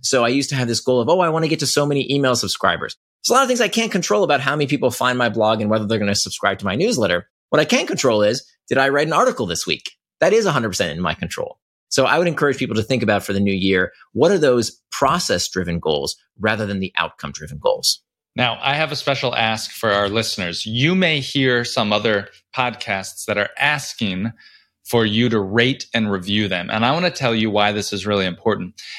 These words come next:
Speaker 2: As Nir has been restarting his podcast, it is so helpful for us to get just five more reviews. That is our goal. And so if you can help us out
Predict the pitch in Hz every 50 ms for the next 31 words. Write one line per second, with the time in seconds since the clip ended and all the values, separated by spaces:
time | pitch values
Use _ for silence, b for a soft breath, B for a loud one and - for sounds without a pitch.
0 | B B B 135 127 113 123 127 127 139 160 180 196 208 202 180 160 131 123 139
1 | 131 123 113 110 135 156 170 - - - 139 131 131 127 - 131 127 120 117 117
2 | 98 - - - 120 113 117 104 - - 104 95 92 90 - - - - - B
3 | B B B B B B 160 156 160 156 131 - - - - 147 170 180 156 131
4 | 143 139 131 135 - - 104 90 - - - 107 104 107 107 - - - 107 90
5 | 110 104 101 - - - - 123 135 135 147 143 - - - - - - - 131
6 | 117 110 120 123 131 131 123 - 117 117 113 107 110 113 110 110 - - 110 98
7 | 107 101 87 98 98 90 82 - - - 113 123 131 139 123 127 123 113 104 92
8 | 107 98 87 - - 107 107 - 120 120 120 107 - 143 160 180 - 208 180 156
9 | 147 143 139 143 143 123 - - 98 87 92 -